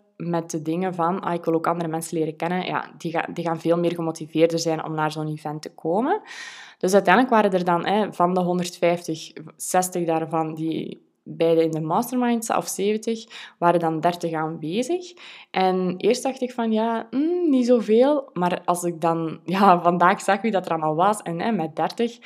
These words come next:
was het eigenlijk echt wel voldoende. Dat moest zeker en vast niet meer zijn, eh, voor dit event. En ook omdat je, ja, bij mij is die een brunch superbelangrijk. Dus hoe ziet het event er bij mij uit?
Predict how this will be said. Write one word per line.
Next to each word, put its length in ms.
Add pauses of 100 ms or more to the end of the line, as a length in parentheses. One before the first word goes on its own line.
(300)
was 160
het 120
eigenlijk 360
echt 200
wel 460
voldoende. 480
Dat 140
moest 180
zeker 240
en 100
vast 220
niet 140
meer 260
zijn, 280
eh, 240
voor 120
dit 240
event. 580 (600)
En 220
ook 180
omdat 340
je, 300
ja, 440 (280)
bij 120
mij 220
is 140
die 140
een 180
brunch 280 (140)
superbelangrijk. 1300
Dus 540
hoe 120
ziet 180
het 160
event 400
er 100
bij 140
mij 360
uit? 460